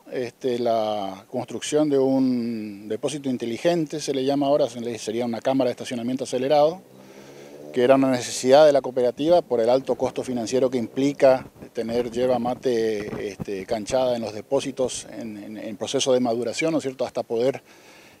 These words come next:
eh, envasarla, que esté en condiciones de envasado. Así que, este, logramos poner en funcionamiento la cámara. Eh, ya tenemos la primera tanda de yerba en condiciones de ser envasada,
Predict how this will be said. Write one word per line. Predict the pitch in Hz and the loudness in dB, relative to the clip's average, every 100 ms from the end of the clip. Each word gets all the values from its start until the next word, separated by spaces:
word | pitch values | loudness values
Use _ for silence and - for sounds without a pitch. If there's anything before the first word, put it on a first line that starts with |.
| - | -2
eh, | 110 107 107 | 0 0 -2
envasarla, | 113 120 - 160 147 175 | -2 -4 6 6 6 -2
que | - | -6
esté | 143 117 | -12 -10
en | |
condiciones | 117 110 135 127 | -8 -6 -6 -6
de | 123 | -6
envasado. | 120 - 151 151 185 _ _ - - | -6 0 2 2 0 _ _ -20 -4
Así | 117 - 143 | -2 0 2
que, | 156 151 143 135 123 120 120 | 6 8 8 6 4 2 0
este, | 113 - 127 120 110 107 104 98 - | -2 -2 0 2 2 0 -2 -8 -10
logramos | 123 120 139 165 160 143 - - | 2 6 6 6 4 0 -6 -4
poner | 127 135 | 2 4
en | 151 | 2
funcionamiento | 147 131 135 139 180 185 | 0 -2 0 0 2 4
la | 156 | 6
cámara. | 180 214 240 349 - _ _ _ - | 6 4 4 0 -8 _ _ _ -6
Eh, | 120 117 113 110 104 101 113 120 | -2 0 0 0 -4 -10 -14 2
ya | 139 | 2
tenemos | 139 143 156 | 4 2 2
la | 135 | 0
primera | 127 131 143 | -2 2 0
tanda | - 147 147 143 | 4 4 6 4
de | |
yerba | 123 143 147 | 6 4 4
en | 131 | 4
condiciones | 127 123 117 135 143 135 | 0 0 0 2 2 2
de | 123 120 113 107 | 0 -2 -2 -2
ser | - 139 | 0 2
envasada, | 135 123 175 175 190 247 | 2 4 8 8 6 0